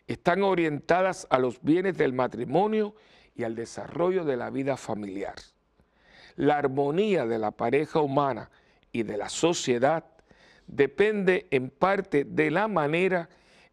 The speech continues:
en que son vividas entre los sexos la complementariedad, la necesidad y el apoyo mutuos.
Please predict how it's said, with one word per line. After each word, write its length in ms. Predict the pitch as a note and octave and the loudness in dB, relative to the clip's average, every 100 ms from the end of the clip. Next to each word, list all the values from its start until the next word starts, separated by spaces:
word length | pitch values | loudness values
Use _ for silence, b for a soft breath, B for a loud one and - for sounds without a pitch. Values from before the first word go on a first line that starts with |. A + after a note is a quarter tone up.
| - | -6
en 180 | B2+ | -6
que 140 | - C3+ | -4 -8
son 300 | - E3 F3 | 0 0 2
vividas 720 | D#3+ D#3 F3 D#3 E3+ - - b b _ | 0 0 0 2 0 -4 -12 b b _
entre 300 | C#3 C3 B2 | 0 2 0
los 220 | B2+ A#2+ | 0 2
sexos 520 | - F#3+ - E3 - B B B | 0 0 0 -2 -2 B B B
la 280 | A#2+ C3 C3 | 0 0 2
complementariedad, 1700 | - G#3 F#3+ - F3 F3 D#3+ D3 C#3 F#3 F3+ F3+ D#3 C3+ C#3+ D3+ E3 - _ _ _ b b b | 2 2 0 -2 0 0 0 -2 -2 0 0 2 2 4 2 2 -2 -8 _ _ _ b b b
la 280 | - B2+ B2 | 0 2 2
necesidad 920 | C#3 F3+ - E3+ - D3 C3 B2 B2 - _ b b b _ | 0 0 0 0 2 0 2 2 2 -4 _ b b b _
y 140 | - C3 | -2 0
el 120 | B2 | 2
apoyo 600 | A2+ - C#3+ C#3+ C3 - - | -2 0 2 2 0 -2 -10
mutuos. 760 | G#2+ B2 C3 - - - - | -6 -2 -2 -2 -12 -14 -20